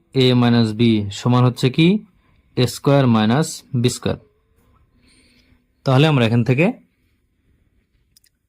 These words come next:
এক্স, আহ, এক্স ওয়াই কে a এবং ওয়াই জেড কে b ধরে আমরা কি লিখবো? এ স্কয়ার মাইনাস বি স্কয়ার লিখবো। যেহেতু সূত্র বলেছে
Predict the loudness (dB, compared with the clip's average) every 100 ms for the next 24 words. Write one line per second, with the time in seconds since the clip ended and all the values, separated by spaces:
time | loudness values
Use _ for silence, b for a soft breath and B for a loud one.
0 | _ _ _ -4 -2 -6 -2 0 2 2
1 | 0 -4 -4 -2 0 0 0 0 2 2
2 | 0 0 0 2 0 0 2 4 4 2
3 | 0 -2 0 0 0 -2 0 0 2 0
4 | -2 -2 -4 -2 -2 0 2 0 -2 0
5 | 0 0